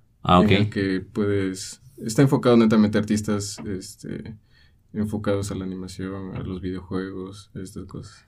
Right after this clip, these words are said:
Speaker 1: Arte
Speaker 2: Entonces
Speaker 1: digital.
Speaker 2: tienes como tu portafolio y te pueden contactar. También hay una sección de,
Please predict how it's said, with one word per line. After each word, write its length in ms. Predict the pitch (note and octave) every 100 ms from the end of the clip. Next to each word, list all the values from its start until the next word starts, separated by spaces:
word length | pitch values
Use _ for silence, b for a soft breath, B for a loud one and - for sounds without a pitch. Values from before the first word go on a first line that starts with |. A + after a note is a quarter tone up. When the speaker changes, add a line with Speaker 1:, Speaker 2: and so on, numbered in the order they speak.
| _ -
Speaker 1:
Arte 320 | E2+ E2 F2
Speaker 2:
Entonces 220 | D#2+ D#2+
Speaker 1:
digital. 160 | E2 D#2
Speaker 2:
tienes 240 | F2+ G2+
como 280 | - F#2+ F#2
tu 140 | F#2 F2+
portafolio 840 | F2+ F#2 F2 G#2 A2+ B2+ B2 A2+
y 300 | G2 F#2 F2+
te 80 | G#2+
pueden 220 | F#2+ F#2+
contactar. 720 | F#2+ F#2 - G#2+ A2 A2+ G2 -
También 340 | A2 G2 G2 F#2+
hay 60 | F#2+
una 140 | F#2+
sección 400 | G2 - G2+ F#2+
de, 440 | F#2+ F#2+ F#2 F#2